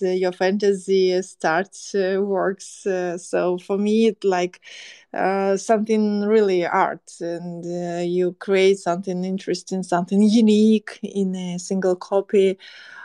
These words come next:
Uh, so that's why, uh, I think that,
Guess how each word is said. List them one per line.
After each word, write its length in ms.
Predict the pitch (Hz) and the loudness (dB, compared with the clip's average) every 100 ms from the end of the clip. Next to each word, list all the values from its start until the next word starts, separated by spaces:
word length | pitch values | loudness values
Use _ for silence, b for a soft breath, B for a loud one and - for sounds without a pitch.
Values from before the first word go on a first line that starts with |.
| B | B
Uh, 640 | - 185 190 190 190 190 190 | -4 -2 0 0 -2 -2 -6
so 800 | - - 220 208 208 202 196 170 - | -10 -2 2 4 4 4 4 2 0
that's 320 | 214 240 - | 2 2 2
why, 260 | 208 202 285 453 466 403 | 0 2 2 2 0 -2
uh, 600 | 214 196 190 190 185 180 - | -6 -6 -6 -6 -6 -6 -6
I 140 | 214 | -6
think 400 | 214 233 262 247 | -4 -6 -6 -4
that, 240 | 214 202 | -6 -6